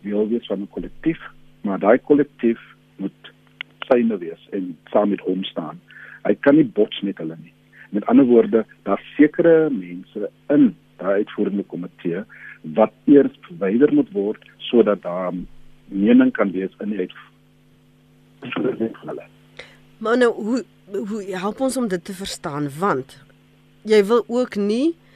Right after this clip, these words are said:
Speaker 2: ehm, so, eh, skoonmaak dat jou eie posisie in gedrang later gaan wees nie, want ons weet die Zuma,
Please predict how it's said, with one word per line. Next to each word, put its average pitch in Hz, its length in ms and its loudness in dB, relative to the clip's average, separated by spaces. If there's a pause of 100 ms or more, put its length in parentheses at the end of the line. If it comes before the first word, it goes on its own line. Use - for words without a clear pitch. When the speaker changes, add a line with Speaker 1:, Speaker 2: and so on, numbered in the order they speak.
(500)
Speaker 2:
ehm, 175 580 0 (1080)
so, - 480 0
eh, - 760 0 (240)
skoonmaak 220 920 -2 (540)
dat 220 220 -2 (240)
jou 180 380 0
eie 220 200 -2
posisie 170 480 -4
in 180 120 -2
gedrang 160 680 -2
later 147 440 -6
gaan 147 480 -8
wees 147 300 -6
nie, 151 100 -6
want 170 200 -2
ons 185 220 0 (120)
weet 214 240 2 (540)
die 185 360 -4
Zuma, 196 640 0